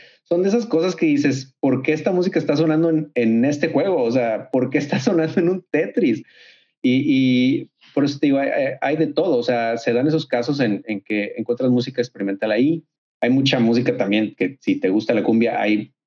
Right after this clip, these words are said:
hay juegos muy cumbieros. Este, hay, hay, hay juegos donde se presta para, para tener este tipo de composiciones. Eh, ¿te gusta el jazz?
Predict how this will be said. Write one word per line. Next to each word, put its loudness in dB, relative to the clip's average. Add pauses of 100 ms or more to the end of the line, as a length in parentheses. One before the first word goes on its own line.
hay -2
juegos 0
muy 2
cumbieros. 0
Este, -4
hay, 0
hay, 2
hay 0
juegos 0
donde 2
se -2
presta -2
para, -4 (440)
para -2
tener 0
este -2
tipo -2
de 0
composiciones. -2
Eh, 0
¿te -4
gusta 0
el 2
jazz? -2